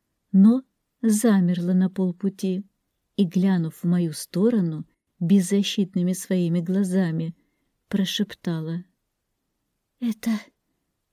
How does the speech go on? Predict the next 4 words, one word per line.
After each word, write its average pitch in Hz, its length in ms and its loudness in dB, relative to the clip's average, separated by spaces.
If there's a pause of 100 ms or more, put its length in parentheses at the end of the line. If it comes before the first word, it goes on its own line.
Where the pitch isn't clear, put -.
(140)
они». 196 680 2 (1800)
Мне 208 340 8
было 220 300 2
жаль, 208 460 -2